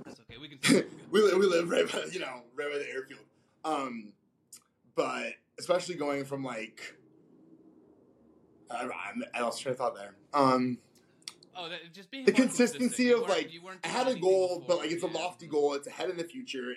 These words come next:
Speaker 2: I didn't see immediate results, especially going from being on drugs where you, like, you know, you, you want it, you want not, like, you know, like, immediate reward.
Speaker 1: Immediate reward.
Speaker 2: Yeah.
Speaker 1: Mm-hmm.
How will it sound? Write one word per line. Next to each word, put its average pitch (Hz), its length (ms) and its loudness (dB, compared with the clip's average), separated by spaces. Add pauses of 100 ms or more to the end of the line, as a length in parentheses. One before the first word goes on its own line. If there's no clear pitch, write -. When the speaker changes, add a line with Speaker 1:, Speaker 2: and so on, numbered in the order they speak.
(160)
Speaker 2:
I 135 40 -4
didn't 170 200 -10
see 175 120 -4
immediate 143 360 0
results, 117 500 -6
especially 147 480 -2
going 127 260 -2
from 123 200 -4
being 120 440 -2 (680)
on 151 240 4
drugs 131 400 2
where 127 80 2
you, 120 100 2
like, 104 220 -2
you 104 60 -8
know, 95 140 -6
you, 98 120 -14 (400)
you 143 100 0
want 143 220 8
it, 139 80 8
you 135 80 8
want 131 140 2
not, 127 260 2
like, 135 320 -2 (680)
you 180 120 4
know, 156 260 4 (100)
like, 135 140 -2 (120)
immediate 165 580 4
reward. 123 500 0
Speaker 1:
Immediate 110 460 -18
reward. 143 100 -6
Speaker 2:
Yeah. 117 160 4
Speaker 1:
Mm-hmm. 113 240 -16